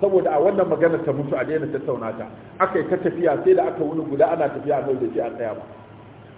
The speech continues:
Aka kwana ana tafiya bai ce a tsaya ba. Aka sake wuni ana tafiya bai ce a tsaya ba. Kaga kowa ya gaji tubus. Yana cewa a tsaya, kowa bururu sai kowa kawo.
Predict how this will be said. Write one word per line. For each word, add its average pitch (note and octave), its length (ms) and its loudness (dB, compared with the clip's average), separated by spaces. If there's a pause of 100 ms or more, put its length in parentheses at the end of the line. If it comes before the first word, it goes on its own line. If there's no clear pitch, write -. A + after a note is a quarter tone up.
(520)
Aka - 200 2
kwana F3+ 360 2
ana F3+ 200 2
tafiya D#3 360 4
bai C#3 160 0
ce D#3+ 80 2
a B2+ 120 2
tsaya B2+ 220 -2
ba. - 1300 -4
Aka G#3+ 160 4
sake G3+ 240 6
wuni G#3+ 240 2
ana G3 240 2
tafiya E3+ 320 4
bai D#3 160 0
ce G3+ 80 6
a D#3 100 4
tsaya D#3 260 2
ba. A2 120 -4 (580)
Kaga A3 220 6
kowa C4 360 2
ya C4 140 4
gaji A3 320 4
tubus. D4 260 2 (680)
Yana G#3+ 320 4
cewa A3+ 280 6
a F#3 80 0
tsaya, G#3 200 0
kowa F#3+ 360 0
bururu D#3+ 360 -2
sai F3 100 4
kowa E3 300 -2
kawo. E3+ 200 -2